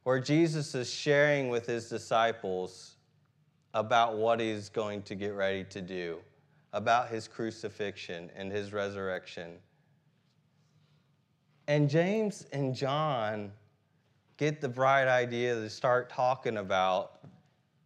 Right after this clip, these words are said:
who's gonna be on his right and who's gonna be on his left. You know, if Peter was there too, he, I'm sure he would have been involved in that conversation. <laughs>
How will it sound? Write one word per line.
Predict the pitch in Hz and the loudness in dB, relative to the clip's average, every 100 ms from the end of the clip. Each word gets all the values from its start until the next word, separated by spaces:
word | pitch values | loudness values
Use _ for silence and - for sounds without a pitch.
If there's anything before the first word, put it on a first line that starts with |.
| _ _ _ | _ _ _
who's | - 147 180 165 | -4 0 0 -2
gonna | 170 160 156 | -4 -4 -2
be | 151 | -2
on | 147 147 139 | -2 -2 -4
his | 113 | -4
right | 107 113 127 110 92 | -2 -2 0 -2 -6
and | 92 | -10
who's | 104 123 127 | -8 -6 -6
gonna | 120 120 | -6 -6
be | 117 | -6
on | 113 110 107 | -6 -6 -8
his | 95 | -8
left. | 98 101 101 80 - - - _ _ _ _ _ _ _ _ _ _ _ _ _ _ _ _ _ _ _ _ 139 | -6 -2 -2 -4 -10 -20 -20 _ _ _ _ _ _ _ _ _ _ _ _ _ _ _ _ _ _ _ _ -4
You | |
know, | 147 143 | 0 0
if | 139 | 2
Peter | 202 233 214 | 2 6 6
was | 151 135 | 4 2
there | 143 135 | 4 2
too, | 127 180 185 147 | 2 2 4 4
he, | 151 143 | 2 0
I'm | 139 | -2
sure | 139 - - 160 175 151 | -4 -6 4 6 6 6
he | 131 | 2
would | 120 | 0
have | 113 104 | 0 0
been | 110 | -2
involved | 107 104 101 101 101 | -2 -2 0 0 0
in | 104 | -4
that | 92 98 | -4 -4
conversation. | 107 101 98 90 - 92 87 - 85 | -2 -2 -2 -4 -2 -2 -4 -6 -8
<laughs> | - | -8